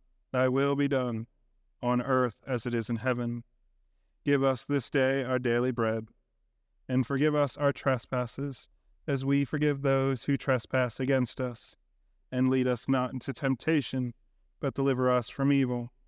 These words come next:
For thine is the kingdom, and the power,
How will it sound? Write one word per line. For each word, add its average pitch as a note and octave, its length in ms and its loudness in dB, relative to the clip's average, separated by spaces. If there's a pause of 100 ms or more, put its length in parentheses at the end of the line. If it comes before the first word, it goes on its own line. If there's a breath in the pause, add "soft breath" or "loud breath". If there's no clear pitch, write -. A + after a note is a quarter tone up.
(400)
For C3+ 60 -2
thine B2 240 2
is A#2+ 140 -4
the A#2+ 60 -10
kingdom, C#3 540 0 (400)
and A#2+ 80 -2
the A2+ 60 -4
power, C3+ 560 0